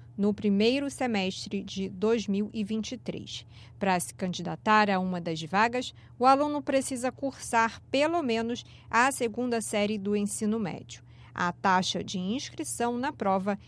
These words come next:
é de cinquenta e cinco reais e doze centavos, mas candidatos carentes podem pedir isenção. A prova traz questões de matemática e português e será realizada no dia vinte e nove de janeiro.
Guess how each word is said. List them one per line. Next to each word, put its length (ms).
é 140
de 60
cinquenta 580
e 100
cinco 400
reais 540
e 40
doze 340
centavos, 680
mas 240
candidatos 600
carentes 580
podem 380
pedir 600
isenção. 720
A 180
prova 480
traz 280
questões 560
de 120
matemática 720
e 40
português 680
e 100
será 300
realizada 840
no 180
dia 340
vinte 420
e 40
nove 400
de 140
janeiro. 540